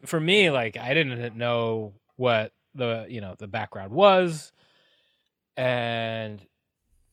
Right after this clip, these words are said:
it's, I don't know, you know, it was, I, that, that was a situation where I wish somebody had disclosed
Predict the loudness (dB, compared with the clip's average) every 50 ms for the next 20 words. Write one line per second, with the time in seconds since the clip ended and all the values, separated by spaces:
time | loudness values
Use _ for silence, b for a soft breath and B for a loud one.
0 | _ _ _ _ _ _ _ _ _ _ _ _ _ _ _ -8 -6 -4 -4 -6
1 | -6 -10 -14 -14 -12 -12 -14 -14 -12 -10 -8 -8 -8 -6 -6 -6 -6 -6 -6 -6
2 | -8 -10 -10 -12 -12 -10 -10 -8 -10 -10 -10 -12 -12 -10 -10 -10 -10 -12 -14 -14
3 | -16 -16 -16 -18 -20 -20 _ _ _ _ _ -10 -8 -4 0 2 2 6 6 6
4 | 6 6 4 2 2 0 0 0 0 0 0 0 -2 -4 -8 -8 -6 0 2 4
5 | 4 4 4 0 -2 -4 -4 -4 -4 -2 -2 -2 -2 -2 -4 -6 -6 -10 -10 -10
6 | -10 -10 -10 -10 -12 -16 -20